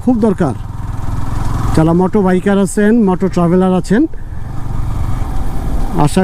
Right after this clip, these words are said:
করব আপনারা এই সব জায়গাগুলি ঘুরে দেখবেন। আসলে ক্যামেরা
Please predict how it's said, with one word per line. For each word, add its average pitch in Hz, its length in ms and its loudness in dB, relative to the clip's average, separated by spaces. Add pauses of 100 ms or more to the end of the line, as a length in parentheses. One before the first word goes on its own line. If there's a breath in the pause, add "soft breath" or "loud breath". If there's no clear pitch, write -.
করব 196 160 2 (100)
আপনারা 185 260 0
এই 160 120 0
সব 180 80 2 (100)
জায়গাগুলি 175 440 2
ঘুরে 156 240 2
দেখবেন। 165 260 2 (1160 loud breath)
আসলে 196 280 4 (340)
ক্যামেরা 202 400 2